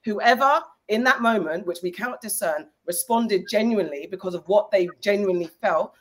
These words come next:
to Ari's genuine reaction. Those are the people we care about.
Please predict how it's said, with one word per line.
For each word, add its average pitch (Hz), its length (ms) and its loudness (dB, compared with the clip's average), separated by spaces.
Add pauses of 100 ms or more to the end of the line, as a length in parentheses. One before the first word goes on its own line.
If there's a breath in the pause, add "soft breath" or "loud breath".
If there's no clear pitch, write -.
(140 soft breath)
to 180 220 2
Ari's 190 380 4
genuine 165 560 2
reaction. 151 540 -8 (260)
Those 262 240 6
are 285 40 0
the 254 100 2
people 214 240 -6
we 190 140 -6
care 175 260 -2
about. 120 300 -8